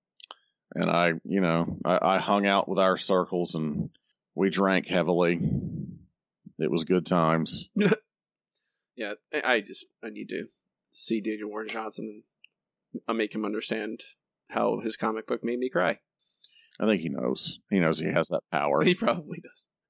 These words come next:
Speaker 2: Um, it's always, seeing Twitter and, like, you know, dozens of artists I follow are all at the one same place, you know? It's
Speaker 1: Yeah, but a lot of 'em move in and move out.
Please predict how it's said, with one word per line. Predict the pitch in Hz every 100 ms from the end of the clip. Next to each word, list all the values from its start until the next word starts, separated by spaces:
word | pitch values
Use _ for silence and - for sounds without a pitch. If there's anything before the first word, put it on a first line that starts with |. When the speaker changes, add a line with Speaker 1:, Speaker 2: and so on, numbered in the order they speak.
| _ - - - - - - 160
Speaker 2:
Um, | 160 151 143 143 - _ _ _ - - _ _ _ _ - _ -
it's | 110 -
always, | 123 120 117 113 - - -
seeing | - 196 160 131 123
Twitter | - 120 104 101
and, | 101
like, | 101 - - -
you | 120
know, | 98 92
dozens | 107 110 110 107
of | 107
artists | 101 98 107
I |
follow | - 101 90 92 98
are | 110 120
all | 123 107 95 95
at | -
the |
one | 98 92 - -
same | 104 92
place, | - 69 - - - -
you | 95
know? | 92 - -
It's | 131
Speaker 1:
Yeah, | 120 120 107 _ 113
but | - _ -
a |
lot | 139 156 147
of |
'em | 123 113
move | 113 104
in | 104
and | 95 90
move | 95 82
out. | 82 92 92